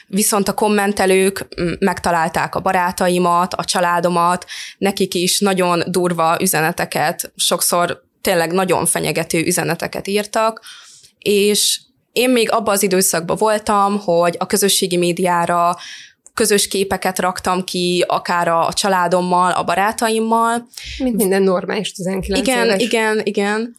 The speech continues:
Speaker 1: És amikor ezek a kommentek megtalálták őket is, vagy ezek a kommentelők, nagyon megijedtem. Tehát a-, egyrészt volt bennem egy ilyen furcsa szégyenérzet, hogy, hogy miattam érzik magukat rosszul,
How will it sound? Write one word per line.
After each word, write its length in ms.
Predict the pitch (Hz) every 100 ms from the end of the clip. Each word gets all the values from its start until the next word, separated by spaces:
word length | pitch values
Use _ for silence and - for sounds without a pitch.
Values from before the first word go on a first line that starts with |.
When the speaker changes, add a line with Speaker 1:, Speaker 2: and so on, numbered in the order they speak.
| _
Speaker 1:
És 180 | 226 247
amikor 320 | 233 240 240
ezek 280 | - 262 254
a 80 | 226
kommentek 560 | 277 233 160 180 180
megtalálták 760 | 220 208 - 170 165 180 160 -
őket 400 | 196 190 180 185
is, 200 | - 190
vagy 180 | 190 190
ezek 220 | 190 185
a 60 | 190
kommentelők, 920 | - 190 165 180 170 165 175 220 - - - - -
nagyon 300 | - 226 202
megijedtem. 760 | 175 170 151 180 - - 135 202
Tehát 300 | 190 214 -
a-, 40 | -
egyrészt 320 | 240 240 -
volt 180 | 269 247
bennem 260 | 214 190 185
egy 160 | 185
ilyen 380 | 185 185 185 185
furcsa 380 | - - 247 -
szégyenérzet, 800 | 202 214 185 175 165 165 - 175 -
hogy, 300 | 196 190 185
hogy 360 | - 190 180 -
miattam 540 | - 233 202 190 - 165
érzik 300 | 175 185 185
magukat 420 | 185 185 - 180
rosszul, 580 | 170 175 - 175 175